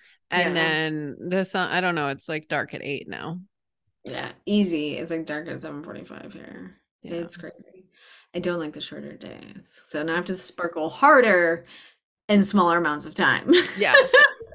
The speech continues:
Speaker 1: And you can do it. You absolutely, you are set up for success.
Speaker 2: Yes, I am.
Speaker 1: All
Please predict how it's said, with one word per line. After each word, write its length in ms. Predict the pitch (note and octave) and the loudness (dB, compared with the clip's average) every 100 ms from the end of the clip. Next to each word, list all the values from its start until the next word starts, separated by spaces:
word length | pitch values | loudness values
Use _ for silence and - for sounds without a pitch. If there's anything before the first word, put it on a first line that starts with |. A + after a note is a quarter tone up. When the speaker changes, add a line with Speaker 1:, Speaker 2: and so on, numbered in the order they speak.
| D#4 - | -6 0
Speaker 1:
And 200 | G3+ G3 | 0 2
you 100 | F#3 | 0
can 140 | G3 | 0
do 120 | D3+ | -4
it. 200 | G2 B1+ - | -6 -8 -6
You 160 | G3 G3+ | 2 4
absolutely, 580 | B2+ D#3+ D#3 - D#3+ D3 | 4 4 2 0 -2 -2
you 160 | F#3 | 2
are 140 | G3+ F3+ | 2 2
set 340 | - C3+ G#3 | -2 -4 -2
up 240 | F3+ G#3 - | 0 0 -2
for 200 | A3+ A3+ | -2 -2
success. 880 | A3+ A3+ G#3 - F3 F3+ A2+ - G#3+ - - _ _ _ | 0 -2 -4 -6 0 2 0 -2 -10 -16 -20 _ _ _
Speaker 2:
Yes, 500 | G3 F3 F3+ G3+ - | -4 0 0 -2 -10
I 300 | - F#3+ F#3+ | -8 -4 -2
am. 500 | G#3+ A2+ - - A3 - _ | -2 -4 -8 -10 -12 -14 _
Speaker 1:
All 120 | - | -16